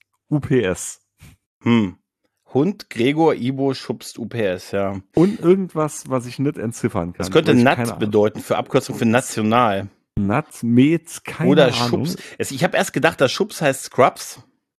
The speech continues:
Speaker 1: Nee, nee, es heißt Schubs,
Speaker 2: Aber
Speaker 1: soll's
Speaker 2: Hund ist
Speaker 1: heißen.
Speaker 2: klar, Gregor, ich find's super, dass du, also du hast nachts im Bett meinen Namen geschrieben.
Speaker 1: Es hat irgendwas, das steht jetzt nicht drauf, aber ich glaube, es hat auch irgendwas mit Kopfweh zu tun.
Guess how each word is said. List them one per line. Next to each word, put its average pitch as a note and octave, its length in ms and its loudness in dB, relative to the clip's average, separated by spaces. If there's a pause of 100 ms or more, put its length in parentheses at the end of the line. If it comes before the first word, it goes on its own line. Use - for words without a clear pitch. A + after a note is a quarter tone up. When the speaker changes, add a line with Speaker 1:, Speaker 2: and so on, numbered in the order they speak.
(380)
Speaker 1:
Nee, A#2 120 2
nee, F3 180 -2
es C3 140 -8
heißt - 180 -2
Schubs, - 380 -4
Speaker 2:
Aber C3+ 220 2
Speaker 1:
soll's F#2+ 120 6
Speaker 2:
Hund A#3+ 160 4
ist A#3+ 160 2
Speaker 1:
heißen. A2 60 -10
Speaker 2:
klar, E3 240 2
Gregor, D#3 400 2
ich B2+ 80 -2
find's G2+ 180 -8
super, B2+ 220 -2
dass A2 140 -8
du, - 100 -8
also G2+ 180 -10
du G#2 120 -4
hast G2+ 240 -8
nachts G#2 480 -4
im B2 220 -2
Bett A#2+ 260 -2
meinen B2 260 2
Namen B2 280 2
geschrieben. F#2 540 -8 (500)
Speaker 1:
Es - 120 -10
hat C#3+ 140 -6 (200)
irgendwas, F#3 540 -2 (160)
das B2+ 400 -6
steht - 280 -6
jetzt G#2 160 -4
nicht C3 160 -6
drauf, G#2+ 140 -4
aber G#2+ 140 -6
ich - 160 -10
glaube, D#3 240 0
es - 120 -8
hat C#3 60 -4
auch C3 140 -2
irgendwas B2 360 -4
mit A2 140 -2
Kopfweh - 400 -4
zu - 200 -6
tun. F#2+ 300 0